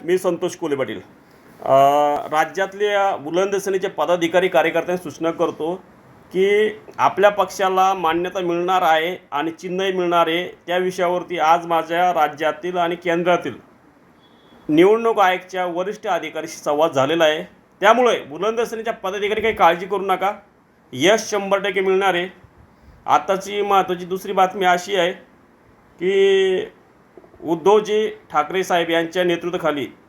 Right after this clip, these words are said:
काँग्रेसचे प्रवक्ते डॉक्टर संजय लाखे पाटील यांनी उद्धवजी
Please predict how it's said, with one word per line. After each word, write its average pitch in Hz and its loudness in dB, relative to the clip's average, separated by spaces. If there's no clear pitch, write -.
काँग्रेसचे 214 2
प्रवक्ते 190 -2
डॉक्टर 170 -2
संजय 180 -2
लाखे 180 2
पाटील 170 -2
यांनी 175 0
उद्धवजी 185 0